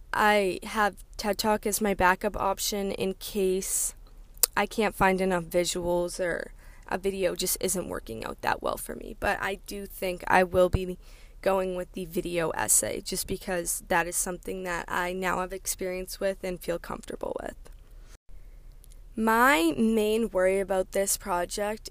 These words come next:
is that I'm going to lose a sense of trying to work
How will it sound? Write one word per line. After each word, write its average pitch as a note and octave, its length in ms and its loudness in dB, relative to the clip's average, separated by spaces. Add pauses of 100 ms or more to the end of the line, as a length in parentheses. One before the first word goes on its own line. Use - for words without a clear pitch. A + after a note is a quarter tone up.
is G3+ 320 2
that F#3 500 4
I'm G3 380 2
going G#3 480 -4
to G3 380 -2 (140)
lose G3 220 -4
a G#3 60 -2
sense G3 560 0
of F#3+ 240 -4
trying G3 300 -2
to G3 100 0
work F#3+ 300 4